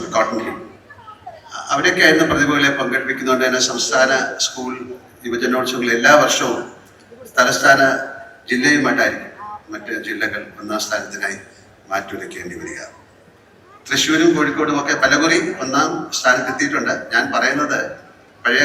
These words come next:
കാലഘട്ടമാണ്. എന്നാൽ ഇന്ന് ഞാൻ മനസ്സിലാക്കുന്നത് കോഴിക്കോട് ഇരുപത്തൊന്ന് തവണ ഒന്നാം സ്ഥാനം നേടി വളരെ മുന്നിലാണ്, തിരുവനന്തപുരം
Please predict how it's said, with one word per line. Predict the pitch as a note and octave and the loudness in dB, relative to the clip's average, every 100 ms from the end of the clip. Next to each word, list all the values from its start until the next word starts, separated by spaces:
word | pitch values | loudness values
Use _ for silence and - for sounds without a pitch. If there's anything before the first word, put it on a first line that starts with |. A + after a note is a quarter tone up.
| B2+ | 2
കാലഘട്ടമാണ്. | A#2+ A2+ A#2 - - - - - - A2+ | 2 0 -2 -6 -10 -14 -20 -20 -20 -6
എന്നാൽ | A2+ C3+ C3 | 0 2 2
ഇന്ന് | A#2 D3+ - - - - - - - | 0 0 0 -2 -8 -14 -20 -16 -6
ഞാൻ | - A2+ | -2 0
മനസ്സിലാക്കുന്നത് | A#2 - B2 A#2+ A#2 A2+ A2+ A2+ - - - - - - - | 0 -2 0 0 0 -4 -4 -4 -6 -12 -20 -20 -20 -20 -4
കോഴിക്കോട് | C3 C3 C3 C3 A#2+ A#2+ A#2+ | 0 0 0 -2 -2 -2 -4
ഇരുപത്തൊന്ന് | A#2 A2+ A2+ - A2 A2 A2 | -4 -6 -6 -8 -8 -12 -10
തവണ | G#2+ - - - - - - - - - | -8 -6 -8 -10 -18 -20 -20 -20 -20 -14
ഒന്നാം | A2 A#2+ A#2 | -6 -4 0
സ്ഥാനം | A2+ A2 G#2+ | 0 0 -2
നേടി | G#2+ G#2+ A2+ G#2 | -2 -4 -4 -4
വളരെ | G#2+ G#2+ | -4 -4
മുന്നിലാണ്, | G2+ G2+ G#2 G#2 G#2+ - | -8 -8 -6 -4 -6 -8
തിരുവനന്തപുരം | A2 A2 G#2 G#2+ G2 | -8 -6 -6 -6 -8